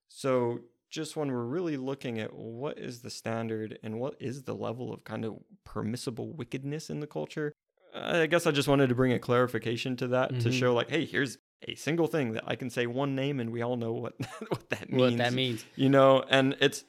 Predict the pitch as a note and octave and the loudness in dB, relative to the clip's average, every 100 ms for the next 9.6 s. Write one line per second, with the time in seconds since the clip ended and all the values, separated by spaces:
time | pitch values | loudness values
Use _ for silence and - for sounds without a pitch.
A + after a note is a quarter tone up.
0 | _ C#3 C#3 D3+ C#3+ D3+ D3 C#3+ C3+ A#2 | _ -2 2 6 6 6 4 2 0 0
1 | A2+ A2 - G#2 - A2 - A2 A#2 G#2 | 2 0 -2 -2 0 -2 -2 -4 -4 -8
2 | - A2+ A2 A2 A2 A2+ - A2+ A2 G#2 | -4 2 2 2 0 -2 -2 -4 -2 -2
3 | A2+ G#2+ - - _ A#2+ A#2 A2 G#2 - | -4 -6 -18 -20 _ 2 4 4 2 -8
4 | _ _ - G#2 - A#2 A#2 A2+ - - | _ _ -10 -8 -2 0 2 0 0 -4
5 | - - G#2 - _ _ _ G#2 G#2 A2 | -4 -6 -6 -8 _ _ _ -8 -6 -6
6 | - G#2 G#2 G#2+ - - G#2 - A2 - | -10 -10 -10 -12 -14 -12 -10 -10 -10 -8
7 | A2 A2 - A2+ A2 G#2 G#2+ - - - | -6 -8 -8 -10 -8 -6 -8 -12 -12 -10
8 | - - - G#2+ - - - - - _ | -8 -8 -8 -10 -8 -10 -12 -20 -20 _
9 | B2 A#2+ - _ _ - | 0 0 -2 _ _ -4